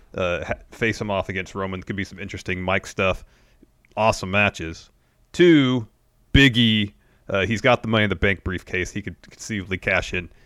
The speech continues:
anytime. Uh, obviously, they're probably gonna wait till after WrestleMania, whenever Roman has his match with The Rock, to actually consider any sort of title change.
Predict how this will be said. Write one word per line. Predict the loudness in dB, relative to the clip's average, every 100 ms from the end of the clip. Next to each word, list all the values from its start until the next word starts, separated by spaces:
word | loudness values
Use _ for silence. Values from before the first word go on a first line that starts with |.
| _ -4
anytime. | -4 -4 -6 -6 -6 -10 _ _ _ -10
Uh, | -4 -2 -2 -2 -6 -2
obviously, | 0 0 -2 -4
they're | -6 -6
probably | -2 0 0
gonna | -2
wait | -4 -6
till | -4 -4
after | -4 -4
WrestleMania, | -6 -6 -8 -6 -4 -6 -8 _ _ -10
whenever | -6 -4
Roman | -4 -6 -6
has | -6 -6
his | -8
match | -8 -8 -8
with | -10
The |
Rock, | -6 -4 -4
to | -6
actually | -10 -10 -18 -16
consider | -14 -4 0 2
any | 0 -2
sort | -4 -6
of | 0
title | 2 2
change. | 0 -2 -4 -6